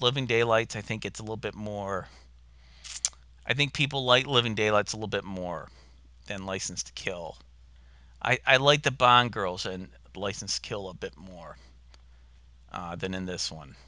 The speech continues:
Um, but it's a, it's a solid Bond movie.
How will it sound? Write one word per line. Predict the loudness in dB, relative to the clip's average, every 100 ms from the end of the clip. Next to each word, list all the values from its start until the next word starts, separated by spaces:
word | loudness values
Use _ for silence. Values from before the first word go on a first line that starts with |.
| -20 -20 -20 -20 -20 -16 -14 -14 -20 -20 -20 -20 -20 -8
Um, | -4 -2 -2 -4 -8 -12 -18 -20 -20 -20 -20 -20 -20 -20 -20 -20 -20 -20 -20 -2
but | 8 8 8
it's | -2 0
a, | -4 0
it's | 0 0
a | -2
solid | 2 4 4 0 2
Bond | 4 4 2
movie. | 0 -2 -6